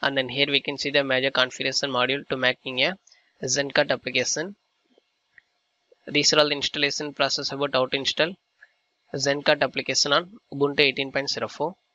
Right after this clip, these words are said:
Thanks for watching this video. Please subscribe our channel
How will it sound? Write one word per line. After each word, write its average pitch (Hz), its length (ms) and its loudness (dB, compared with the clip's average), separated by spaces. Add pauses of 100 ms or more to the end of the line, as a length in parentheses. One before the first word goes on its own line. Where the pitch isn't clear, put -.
(380)
Thanks - 280 -4
for 160 140 0
watching 135 320 -6
this 135 240 -12
video. 117 340 -6 (360)
Please 160 200 -6
subscribe 143 480 -2
our 131 140 0
channel 131 360 -4